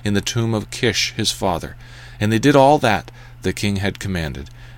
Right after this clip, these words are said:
And after that God responded for the plea for the land. There was war again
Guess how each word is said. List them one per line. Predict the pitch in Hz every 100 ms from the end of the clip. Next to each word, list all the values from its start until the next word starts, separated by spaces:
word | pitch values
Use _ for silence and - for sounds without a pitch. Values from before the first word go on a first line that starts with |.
| -
And | 87
after | 117 - 120
that | 85 78
God | - 101 107
responded | 117 - 110 110 113
for | 113 117
the | 110
plea | - 131 104 87 - - -
for | -
the | 98
land. | 98 95 76 57 - - - - - - - - - - - -
There | 92 107
was | 131 113
war | 110 147 170 117 -
again | 82 78 65